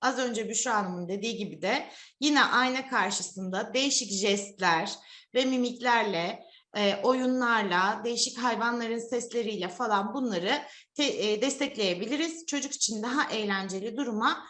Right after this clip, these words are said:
getirebiliriz. Otuz dördüncü maddemiz dudak, çene ve yanaklara masaj yapılması. Bundan daha önce de bahsettim. Bu çalışmada ayna kullanılarak çocuğun, e, tüm hareketleri görmesi sağlanır.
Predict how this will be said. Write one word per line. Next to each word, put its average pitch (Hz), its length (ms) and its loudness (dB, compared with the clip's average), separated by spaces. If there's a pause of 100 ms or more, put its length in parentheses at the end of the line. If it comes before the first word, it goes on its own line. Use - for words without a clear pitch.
(160)
getirebiliriz. 196 1000 -2 (920)
Otuz 330 360 0
dördüncü 202 480 2
maddemiz 285 760 0 (180)
dudak, 262 460 4 (180)
çene 294 420 2
ve 262 80 2
yanaklara 254 960 2
masaj 247 460 0
yapılması. 180 880 -6
Bundan 226 320 -2
daha 220 260 -4
önce 175 220 -6
de 175 120 -6
bahsettim. 247 760 -4 (440)
Bu 320 120 -4
çalışmada 277 840 2
ayna 330 400 4
kullanılarak 269 760 0
çocuğun, 262 640 -2 (120)
e, 226 60 -4 (920)
tüm 339 240 0
hareketleri 233 920 0
görmesi 247 480 0
sağlanır. 190 600 0